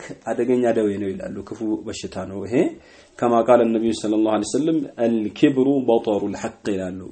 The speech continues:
ኩራት እንግዲህ ጥሩ መልበስ፣ ጥሩ መጫማት፣ ውበትን፣ ራስን መጠበቅ፣ ጥሩ መብላት፣ እንደዚህ መሆን አይ-፣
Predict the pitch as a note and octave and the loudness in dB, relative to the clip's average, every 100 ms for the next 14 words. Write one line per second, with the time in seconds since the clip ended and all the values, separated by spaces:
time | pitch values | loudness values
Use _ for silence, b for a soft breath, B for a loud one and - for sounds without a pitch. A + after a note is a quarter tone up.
0 | - - B2+ B2 F3 - - b b b | -18 -2 4 6 6 2 -12 b b b
1 | b - A#2 B2 C#3 C3 A#2+ A#2 A2+ A2+ | b -4 -2 2 6 6 6 4 2 -2
2 | - - b b b - B2 B2 A#2+ A#2 | -4 -10 b b b -2 2 4 2 2
3 | G#2+ A2 A2 A2+ - b b b - A#2+ | 0 2 0 -2 -10 b b b 2 6
4 | A#2+ A#2+ A#2+ A#2+ A#2+ A#2+ A#2+ - A2+ A2+ | 8 8 8 6 6 6 4 2 0 0
5 | - A2+ A2+ A2+ A2 A2 A#2+ A#2 A#2 G#2+ | -2 -2 0 2 2 2 2 2 0 0
6 | G#2+ G#2+ A2 - A#2 A2+ G#2+ A2 G#2+ A2+ | -2 -2 -4 -2 -2 0 0 0 -2 0
7 | A2+ A#2 A#2+ A2+ A#2+ A2+ G2+ | 0 4 2 2 0 0 0